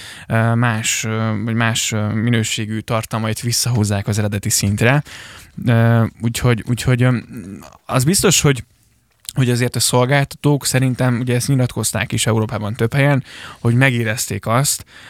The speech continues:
hogy, hogy visszavették a, a sávszélességet. Ez látható volt egyébként a, a szolgáltatóknak a, a forgalmán, ugye a hálózati forgalmán, és most a Netflix kezd újra visszaállni. Nyilván a világ is kezd visszatérni, nem abba a kerékvágásba,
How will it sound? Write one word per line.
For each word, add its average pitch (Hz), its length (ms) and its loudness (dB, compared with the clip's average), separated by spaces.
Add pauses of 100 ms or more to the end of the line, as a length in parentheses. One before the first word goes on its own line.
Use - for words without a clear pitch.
(120)
hogy, 117 540 0
hogy 113 300 -4
visszavették 107 640 -2
a, 101 260 -2
a - 100 -6
sávszélességet. 120 720 0
Ez 143 100 2
látható 117 540 0
volt 113 280 0
egyébként 110 580 0
a, 117 340 2
a 110 100 0
szolgáltatóknak 110 800 0
a, 110 220 0 (340)
a 107 80 -4
forgalmán, 110 720 -2 (100)
ugye 104 180 0
a 107 260 0
hálózati 110 420 0
forgalmán, 135 600 2 (460)
és - 200 0
most 123 200 0
a 127 40 4
Netflix 110 360 -2
kezd 120 300 -4
újra 110 160 0
visszaállni. 139 720 4 (800)
Nyilván 120 340 4
a 117 220 2
világ 117 400 2
is 113 140 0
kezd 120 400 0 (480)
visszatérni, 135 600 4
nem 143 180 4
abba 120 220 2
a 117 40 2
kerékvágásba, 117 920 0